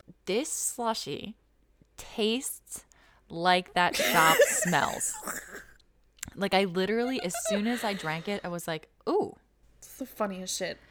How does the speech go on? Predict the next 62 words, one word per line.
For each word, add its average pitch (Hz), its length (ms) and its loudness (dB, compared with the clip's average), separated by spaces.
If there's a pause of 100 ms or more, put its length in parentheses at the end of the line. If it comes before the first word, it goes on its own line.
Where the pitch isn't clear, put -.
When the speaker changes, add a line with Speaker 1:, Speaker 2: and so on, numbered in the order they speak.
(200)
Speaker 1:
And 208 200 4
so 214 120 -2
then 208 160 0
I 214 100 4
was 214 100 -2
trying 214 160 0
to 202 40 2
explain 247 400 -2
it 202 140 2
to 185 100 -2
her, 165 220 4
and 175 220 -4
she - 120 -6
was 175 160 -2
like, 160 280 -2
"Okay." 170 500 -2
And 175 140 -2
then 175 80 0
I 175 60 4
was 170 100 -2
like, 160 140 -4
"Just 302 220 -2
try 147 280 -2
it." 139 240 -8
Speaker 2:
I 208 60 -2
was 180 60 4
Speaker 1:
And 196 80 4
Speaker 2:
just 202 100 4
Speaker 1:
then 220 80 0
Speaker 2:
laughing 254 300 4
Speaker 1:
she 233 40 4
Speaker 2:
because, 226 220 2
like, 208 180 0
what 240 100 2
a 262 40 4
random 208 540 -2
fucking 190 760 -12
Speaker 1:
And 226 100 2
as 233 100 2
soon 330 460 -2
as 254 240 -4
you 254 140 -2
tried 285 440 -6
it, 254 120 0
though, 208 100 4
you 220 120 4
Speaker 2:
I - 20 0
Speaker 1:
started 233 320 2
Speaker 2:
got 220 220 8
Speaker 1:
laughing 240 180 6
Speaker 2:
it. 233 40 6
Speaker 1:
again 220 380 6
because 233 320 4
you 233 60 4
Speaker 2:
<laughs> 403 80 2
Speaker 1:
were 415 60 6
Speaker 2:
I - 40 4
Speaker 1:
like, 453 160 10
Speaker 2:
was 453 160 6
cracking 381 480 6
Speaker 1:
"It," 349 40 4
Speaker 2:
up 370 220 4